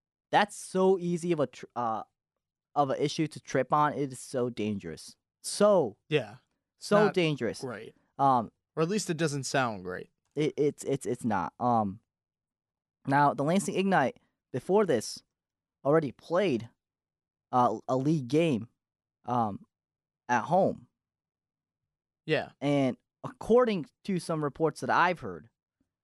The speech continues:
Speaker 1: not confirmed, but what I've heard, when they played against the Richmond Kickers and they beat them three to one, the, the opponents were apparently, um, saying that the field,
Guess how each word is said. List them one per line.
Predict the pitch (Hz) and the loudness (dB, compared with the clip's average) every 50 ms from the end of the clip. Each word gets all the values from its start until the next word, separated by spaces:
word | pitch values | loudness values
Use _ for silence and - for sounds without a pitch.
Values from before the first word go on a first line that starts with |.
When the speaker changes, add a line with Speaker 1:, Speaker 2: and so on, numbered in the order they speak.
| _ _ - | _ _ -6
Speaker 1:
not | 147 151 175 - | -4 -4 -2 -2
confirmed, | - 196 175 - 214 208 170 151 135 | -2 -6 -4 0 0 0 0 -2 -4
but | 123 | -4
what | 117 123 127 131 | -2 0 2 4
I've | 131 127 117 - | 4 2 2 0
heard, | - 196 175 123 92 - - _ _ _ _ _ _ _ _ _ _ _ _ _ _ _ _ _ _ _ _ _ - | 2 2 2 2 0 -2 -8 _ _ _ _ _ _ _ _ _ _ _ _ _ _ _ _ _ _ _ _ _ -6
when | 139 139 151 | -2 0 0
they | 156 156 | 0 0
played | - - 190 190 185 - - | 0 0 2 2 2 2 0
against | 147 135 - 175 175 185 175 | -6 -2 2 2 2 2 2
the | - 143 | -2 -2
Richmond | 131 151 175 175 - - 175 151 131 - - | 0 0 0 -2 -2 -4 -4 -4 -4 -6 -4
Kickers | - 208 208 - 123 104 80 85 - - - _ _ _ _ _ _ _ _ _ _ _ _ _ _ _ _ | -6 -6 -4 -4 -6 -8 -8 -8 -12 -16 -20 _ _ _ _ _ _ _ _ _ _ _ _ _ _ _ _
and | - 131 131 127 | -4 -2 0 0
they | 127 | 0
beat | 120 127 147 - - | 0 -2 -4 -2 -2
them | 131 123 | -2 0
three | 139 131 | 0 2
to | 120 117 | 2 2
one, | 120 135 147 139 117 - _ _ _ _ _ _ 147 - | 4 4 2 2 0 -2 _ _ _ _ _ _ -8 -2
the, | 147 139 - _ _ - | -2 -2 -2 _ _ -18
the | 143 139 139 139 | -8 -4 0 0
opponents | 135 - - - - 214 226 226 190 147 - - | 0 0 -2 -4 0 2 2 2 2 0 0 0
were | 131 | 0
apparently, | 123 - - 180 196 196 175 135 - _ _ _ _ _ _ _ _ _ _ _ _ _ _ _ - | 0 2 2 2 2 2 0 -2 -4 _ _ _ _ _ _ _ _ _ _ _ _ _ _ _ 0
um, | 120 123 120 110 98 90 104 - _ - | 2 4 4 4 2 0 -6 -12 _ -16
saying | - - - 165 160 160 156 139 | -8 0 2 2 4 4 2 0
that | 127 - | -4 -6
the | - | -8
field, | - - - 175 185 185 170 151 120 | -12 -6 0 2 4 4 4 2 -2